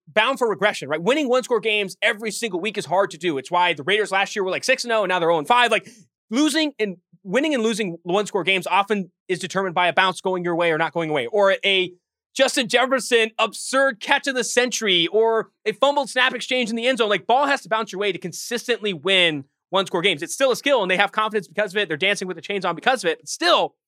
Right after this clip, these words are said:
this Minnesota, Minnesota Vikings team I have at four, Buffalo Bills at three. Your reaction to that? Am I wrong? They just won head-to-head.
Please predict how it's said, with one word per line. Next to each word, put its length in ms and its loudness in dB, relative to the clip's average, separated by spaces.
this 140 -2
Minnesota, 440 0
Minnesota 400 0
Vikings 260 -2
team 120 -2
I 80 2
have 120 2
at 80 -14
four, 360 0
Buffalo 260 0
Bills 220 0
at 140 -4
three. 360 -2
Your 140 2
reaction 380 2
to 40 -6
that? 220 2
Am 80 -6
I 60 2
wrong? 320 2
They 100 -4
just 220 -4
won 320 -2
head-to-head. 380 -4